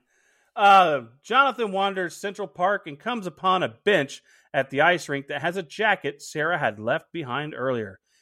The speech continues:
He uses the jacket for a pillow while lying in the middle of the rink. He has with him one black cashmere glove.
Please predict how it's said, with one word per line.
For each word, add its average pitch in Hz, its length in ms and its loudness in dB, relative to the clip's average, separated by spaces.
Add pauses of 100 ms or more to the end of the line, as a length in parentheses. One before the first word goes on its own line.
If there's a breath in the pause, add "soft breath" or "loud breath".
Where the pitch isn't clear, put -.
(140)
He 143 80 -2
uses 180 400 -4
the 151 100 -8
jacket 190 480 -2 (100)
for 131 100 -6
a 120 60 -6
pillow 170 400 0
while 120 220 2
lying 190 380 2
in 123 100 -4
the 117 80 -6
middle 185 240 -2
of 170 120 -2
the 139 80 -4
rink. 127 300 -4 (680)
He 220 200 -6
has 190 420 0 (160)
with 165 220 -8
him 156 340 -4
one 175 400 -4
black 180 300 0 (100)
cashmere 165 500 -6
glove. 131 340 0